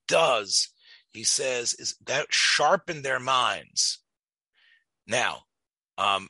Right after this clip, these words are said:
that's the reason why when Yoshio died, it's such, it was such a terrible thing that you're, that Yirmiyo wrote this, the, that was, that's why we say, "Heveti Hashemesh b'tzaharayim,"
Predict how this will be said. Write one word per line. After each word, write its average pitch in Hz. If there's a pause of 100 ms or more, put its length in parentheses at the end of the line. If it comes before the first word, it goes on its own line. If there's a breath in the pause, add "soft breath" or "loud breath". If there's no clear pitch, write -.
that's 139
the 147
reason 156
why 139 (420)
when 147
Yoshio 151
died, 120 (1500)
it's -
such, -
it -
was 143
such -
a -
terrible 202
thing 156
that 131
you're, 147 (340 loud breath)
that 123
Yirmiyo 165 (220)
wrote 214
this, -
the, 139 (280 loud breath)
that 185
was, 196 (540 loud breath)
that's 175
why 185
we 165
say, 214
"Heveti 175
Hashemesh 196
b'tzaharayim," 156